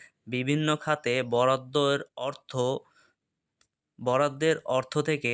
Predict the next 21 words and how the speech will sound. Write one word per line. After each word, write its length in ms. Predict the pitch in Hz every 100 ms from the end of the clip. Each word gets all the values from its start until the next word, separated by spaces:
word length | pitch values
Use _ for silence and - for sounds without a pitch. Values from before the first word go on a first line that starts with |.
| 120
দুইশো 400 | 120 123 117 127 127 -
ঊনত্রিশ 440 | 127 135 - 151 -
কোটি 200 | 151 147
টাকা 320 | 151 147 117 127 -
সংকুলনের 800 | 123 127 123 139 147 135 123 214 _ _ _ 117
নির্দেশনা 580 | 120 123 139 - 147 143
দেয় 300 | 135 127 156 -
অর্থ 260 | 127 - 143 139 _
বিভাগ। 380 | - 131 123 131 - - - - _
এ 100 | 143 151
নির্দেশনার 680 | 139 127 131 135 156 156 156 156 -
প্রেক্ষিতে 540 | 131 - - 147 123 123
বিভিন্ন 360 | 120 120 143 143
খাতে 340 | 143 147 - 123 123
বরাদ্দ 400 | 117 120 127 139
থেকে 340 | 147 143 120 123 214 - _ _ -
অব্যয়িত 500 | 120 135 147 147 147 156 147
দুইশো 420 | 131 131 - 131 131 -
ঊনত্রিশ 360 | 131 135 151 -
কোটি 220 | 151 151
টাকা 320 | 147 143 113